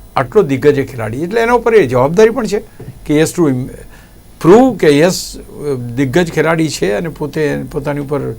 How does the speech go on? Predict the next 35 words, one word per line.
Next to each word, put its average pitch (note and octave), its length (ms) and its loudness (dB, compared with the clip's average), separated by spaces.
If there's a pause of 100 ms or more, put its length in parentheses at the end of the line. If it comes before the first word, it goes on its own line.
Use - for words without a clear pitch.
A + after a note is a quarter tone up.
(280)
ભરોસો B2+ 360 0
રાખી B2+ 280 -2
શકે D#3+ 280 -4
એ D3 140 -2
રીતના E3+ 320 -4
છે C#3+ 140 -4
કેપ્ટન. B2+ 420 -8 (380)
તો - 80 4
હું A#3 100 4
માનું G#3 240 4
છું G#3+ 100 6
કે G#3+ 80 2
આ F3 80 8
એક G3 240 4 (600)
મોટી D3+ 300 0
જવાબદારી, C#3 640 2
બાકી C3+ 320 0
otherwise D3 500 2
કેપ્ટન D3 340 0
તરીકે F3 280 0
પણ F#3 180 -4
એ F#3 60 -2
તો F3+ 140 -2
સક્સેસ E3 500 -6
છે F3+ 60 -2
ઓસ્ટ્રેલિયામાં E3 580 -6 (640)
અને C#3 340 0
બેટર C#3 420 -2
તરીકે F#3 300 -4
પણ G3 160 -4
બહુ E3+ 160 2
જ E3+ 40 -4
સક્સેસ B2+ 460 -6
છે. A#2+ 100 -4
એને, A#2+ 280 -6